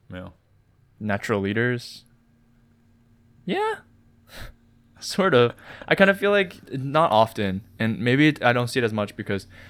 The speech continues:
Speaker 2: I think people, like, I have in my friends and family and stuff, there are natural leaders. Like, my dad is a natural leader, and in my friend groups, like, you know, like, a lot of my friends are very, like, outspoken and very, like, "Let's do this." So I never
Speaker 1: Yeah.
Speaker 2: really feel like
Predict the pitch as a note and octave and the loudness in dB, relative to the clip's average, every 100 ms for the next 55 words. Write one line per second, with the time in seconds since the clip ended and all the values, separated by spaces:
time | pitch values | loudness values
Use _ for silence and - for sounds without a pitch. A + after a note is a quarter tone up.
0 | - - A2 A2+ - - C3+ C3 C#3+ A#2+ | -20 -10 -6 -6 -6 -8 -6 0 2 2
1 | - G#2+ A#2+ C3 - A#2+ A2+ G2+ A2 B2 | 0 0 2 0 -2 -4 -4 -2 -2 -2
2 | A2 G2+ G#2 A2 G2+ G2+ G2+ - G#2 G#2+ | -4 -2 0 0 -2 -4 -4 -2 0 4
3 | G#2 G2+ G2 G2 G2 F#2+ F#2+ G2+ G#2 F#2+ | 2 2 0 -2 -2 -2 -4 -2 0 2
4 | G2 G#2 G2+ G2+ G2+ G2 - F#2+ F#2+ F#2+ | 4 4 4 -2 -2 -4 -4 -6 -6 -6
5 | F#2+ - - G2 G2 F#2+ G2+ F#2+ - G#2+ | -8 -10 -6 -4 -2 -2 -2 -2 -2 -2
6 | G#2 G2 F#2 - - F#2+ - - - - | 0 -4 -4 -8 -12 -12 -16 -20 -20 -20
7 | - - - G#2 G2 G2 F#2 - - - | -20 -20 -8 -2 0 0 -2 -4 -14 -4
8 | G#2 A2 A#2+ G#2+ A2 G#2 G2 G2 G2 G2+ | 2 2 2 0 0 -2 -2 -2 0 -2
9 | - - G2 G2 F#2+ F#2+ F#2+ F#2 G2 F#2+ | -6 -4 -2 0 -2 -4 -8 -6 -6 -6
10 | - G2 F#2+ G2 F#2+ F#2+ F#2 F#2 F#2+ F#2+ | -4 -4 -2 -4 -4 -6 -6 -8 -6 -6
11 | F#2+ - - G2+ G#2 - A2 G2 F#2 - | -8 -10 -16 -6 -4 -2 0 2 0 -4
12 | - F#2 - _ - - - A#2 C#3+ E3+ | -12 -12 -12 _ -20 -20 -6 -4 -2 0
13 | C3+ - A#2+ G#2+ | -2 -2 -2 -2